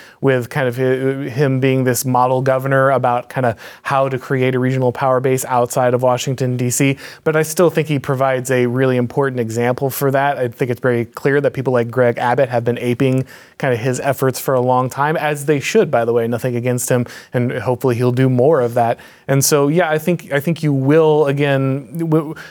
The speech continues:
it takes moments like covid, those crisis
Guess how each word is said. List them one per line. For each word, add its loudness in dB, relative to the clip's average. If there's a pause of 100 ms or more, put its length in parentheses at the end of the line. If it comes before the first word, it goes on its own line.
(100)
it 0
takes -2
moments 0
like 0
covid, 0
those 0
crisis -2